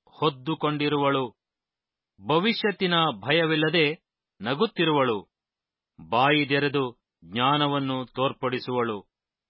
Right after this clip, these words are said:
ಆಕೆಯ ನಾಲಿಗೆಯು ಬುದ್ಧಿಯನ್ನು ಪ್ರೀತಿಪೂರ್ವಕವಾಗಿ ಹೇಳುವುದು.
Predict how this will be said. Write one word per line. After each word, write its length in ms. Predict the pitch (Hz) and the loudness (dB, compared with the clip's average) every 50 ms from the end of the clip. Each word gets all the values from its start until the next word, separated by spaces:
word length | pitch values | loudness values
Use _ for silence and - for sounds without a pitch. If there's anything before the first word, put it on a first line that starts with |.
| _ _ _ _ _ _ - | _ _ _ _ _ _ 0
ಆಕೆಯ 520 | 120 143 170 202 202 - 220 214 208 208 | 4 4 6 4 4 2 0 2 2 2
ನಾಲಿಗೆಯು 760 | 202 180 160 165 180 180 180 156 180 175 170 170 156 147 180 _ _ _ _ _ _ _ _ - 90 101 | 2 2 2 2 2 2 2 2 2 2 2 2 0 -2 -4 _ _ _ _ _ _ _ _ -20 -6 0
ಬುದ್ಧಿಯನ್ನು 720 | 143 196 170 151 147 190 185 175 170 165 165 165 185 208 214 _ _ _ _ _ _ | 0 0 0 0 0 0 2 2 2 2 0 0 -2 -4 -8 _ _ _ _ _ _
ಪ್ರೀತಿಪೂರ್ವಕವಾಗಿ 1400 | - 147 196 214 220 208 233 226 190 _ 190 190 190 190 190 190 - 185 180 180 180 190 185 180 185 160 147 165 | -4 -2 0 0 0 -2 -4 -6 -4 _ 0 0 2 2 2 0 2 2 4 4 4 2 2 0 -2 -2 -2 -4
ಹೇಳುವುದು. 920 | - _ _ - - - 151 151 151 151 143 143 135 110 123 117 101 - | -10 _ _ -14 0 2 4 6 6 6 6 4 4 2 2 -2 -2 -4